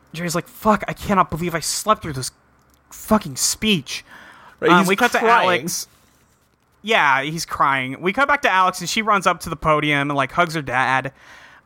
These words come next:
Speaker 1: Um, and they have a nice little touching moment. He is still wearing the I Love Alex shirt,
Speaker 2: Yep.
Speaker 1: which, uh, seems like he's maybe overstepping a little bit here. He's giving
Speaker 2: Yeah.
Speaker 1: a speech.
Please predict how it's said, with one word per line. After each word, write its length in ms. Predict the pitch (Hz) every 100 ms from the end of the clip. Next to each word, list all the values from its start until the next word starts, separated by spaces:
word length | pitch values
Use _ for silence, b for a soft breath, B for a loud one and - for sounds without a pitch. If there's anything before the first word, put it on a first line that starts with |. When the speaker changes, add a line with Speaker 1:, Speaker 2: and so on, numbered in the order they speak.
| -
Speaker 1:
Um, 320 | 151 139 135 -
and 160 | 147
they 80 | 147
have 340 | 143 147 135 -
a 60 | 143
nice 320 | 147 143 -
little 180 | 147 143
touching 380 | - 156 143 135
moment. 260 | 135 127
He 160 | 143 214
is 100 | 190
still 200 | - 185
wearing 280 | 175 165 151
the 120 | 147
I 140 | 147
Love 180 | 151 147
Alex 400 | 135 147 143 135
shirt, 380 | - 123 113 113 _
Speaker 2:
Yep. 100 | 139 139
Speaker 1:
which, 200 | - -
uh, 260 | 135 127
seems 280 | 107 - 165
like 100 | 151
he's 140 | 139 135
maybe 260 | 143 135
overstepping 540 | 135 131 - 175 170 123
a 80 | 123
little 160 | 120
bit 180 | 120 120
here. 200 | 123 127
He's 200 | 135 123
giving 180 | 143 127
Speaker 2:
Yeah. 60 | -
Speaker 1:
a 20 |
speech. 440 | - 151 127 -